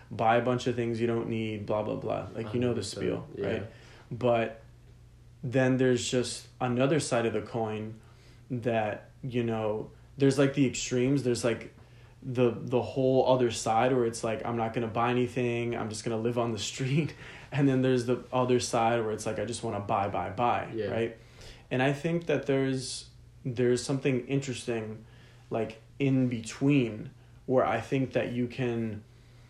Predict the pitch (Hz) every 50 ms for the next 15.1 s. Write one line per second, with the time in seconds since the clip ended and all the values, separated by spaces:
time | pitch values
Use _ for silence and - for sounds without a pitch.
0 | - - - - - - 143 135 127 123 117 123 131 135 135 - - 139 127 127
1 | 127 123 127 120 131 123 120 113 107 - - - - - - - - 123 123 127
2 | 127 120 117 120 113 - - 123 120 - - 117 - - 120 117 120 107 95 90
3 | 87 - - - - - - - 107 98 107 113 - - - - - 123 117 110
4 | 107 113 127 123 117 117 113 - - - - - 143 135 123 113 110 110 120 123
5 | 120 120 - 120 113 123 117 113 110 107 113 104 87 92 101 101 104 - - 120
6 | 123 143 139 127 120 - 117 110 110 95 - - 113 110 110 - - 139 135 131
7 | 123 120 113 113 - - - - - - - - - - - - - - - -
8 | - - - - 135 - - - 123 127 123 120 - - - - 120 117 117 -
9 | - 160 160 - 85 87 87 - 92 87 87 92 101 104 104 - - - - -
10 | 135 131 123 117 110 117 120 117 113 113 113 127 127 120 127 131 139 147 127 123
11 | 117 117 113 110 110 107 107 - 104 101 107 113 127 151 170 170 - - - 135
12 | 123 117 107 101 113 113 113 113 110 113 110 - 107 104 101 101 113 135 - -
13 | - - - - - - - - 139 139 - 160 165 170 160 147 131 - 123 120
14 | - - - - - 139 123 113 117 107 104 - - - - - 110 113 113 -
15 | - -